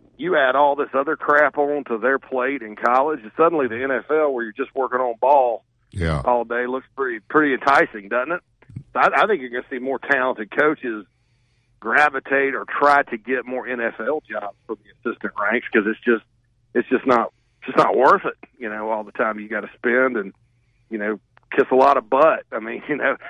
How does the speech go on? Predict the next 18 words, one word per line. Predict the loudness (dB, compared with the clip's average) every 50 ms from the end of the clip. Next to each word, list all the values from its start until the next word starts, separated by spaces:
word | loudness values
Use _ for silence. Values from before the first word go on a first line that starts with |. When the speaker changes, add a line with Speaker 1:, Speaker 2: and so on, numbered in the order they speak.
| -10 -4
Speaker 1:
there's | -2 0 0 0
a, | -2 -2
there's | 0 -2 -2 -2
a | -4
de-recruitment | -6 -4 -4 -2 -2 -2 -2 -2 0 0 0 0 -2 -6 -10 -10 -6
period | -4 -2 0 0 0 -2
that | -4 -4
has | -4 -4 -6 -8
to | -12
go | -12 -10 -8 -4 0
on, | 2 2 2 2 -2 -6 -8 -10
you | -8 -6
know, | -4 -4
where | -4 -4 -6 -6
reality | -4 0 0 2 2 2 0 -2 -6 -8
hits | -10 -10 -10 _
these | -20 -20 -20 _ -10 -8
guys. | -6 -6 -6 -8 -10